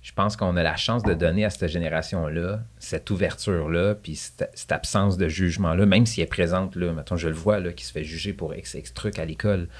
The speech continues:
Il va toujours en avoir un tata ou une tata, là,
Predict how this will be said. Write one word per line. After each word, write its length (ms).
Il 40
va 80
toujours 240
en 100
avoir 300
un 140
tata 440
ou 140
une 260
tata, 380
là, 240